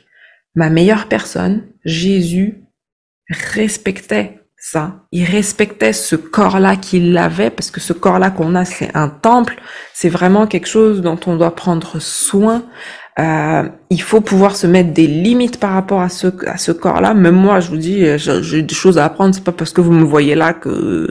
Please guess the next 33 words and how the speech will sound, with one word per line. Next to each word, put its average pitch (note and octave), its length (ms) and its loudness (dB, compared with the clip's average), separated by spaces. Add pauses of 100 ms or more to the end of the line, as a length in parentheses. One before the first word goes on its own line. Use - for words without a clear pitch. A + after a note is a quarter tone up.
tout - 80 -4
va D#3+ 140 0
bien, A#3 200 -2
là. - 180 -4 (380)
Mais D#3+ 1120 2
oui, C4 360 -2 (180)
je - 140 -6
dois G3+ 200 2
faire G#3+ 280 -2
des F3+ 280 0
efforts A3 760 -2 (100)
constants G3 760 -2 (160)
pour E3 180 0
maintenir G#3 1160 2 (180)
ça F#3 440 -4 (420)
et, A3 460 4
euh, E3 160 2
pour, G3+ 580 0
euh, C2 260 0 (800)
pour F#3 200 0
avoir E3 360 2
vraiment F3 440 0
un, D3 340 -4 (240)
un E3 100 -4
certain F#3+ 420 0
équilibre, F3+ 640 -2
euh, - 220 -4 (260)
au, E3 560 2
au E3 100 0
niveau E3+ 300 2
de F#3 100 2
mon E3 200 0
corps. G#3 360 -8